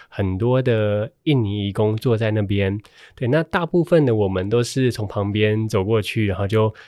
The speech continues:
其实不太会真的去跟他们有互动，甚至是坐在那个大厅里。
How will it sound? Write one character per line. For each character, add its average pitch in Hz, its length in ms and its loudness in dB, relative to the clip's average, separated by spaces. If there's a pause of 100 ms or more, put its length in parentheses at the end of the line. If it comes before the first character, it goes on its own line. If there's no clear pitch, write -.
其 - 80 -14
实 117 100 0
不 139 120 -2
太 139 200 4
会 131 160 2
真 123 240 2
的 127 120 6
去 120 180 -2
跟 110 160 0
他 113 140 0
们 104 220 2
有 90 200 0
互 117 240 -2
动， 104 260 0
甚 113 220 0
至 107 160 0
是 107 240 -2
坐 123 220 0
在 110 180 -4
那 107 100 -2
个 101 80 -2
大 104 220 0
厅 101 280 -2
里。 95 220 -4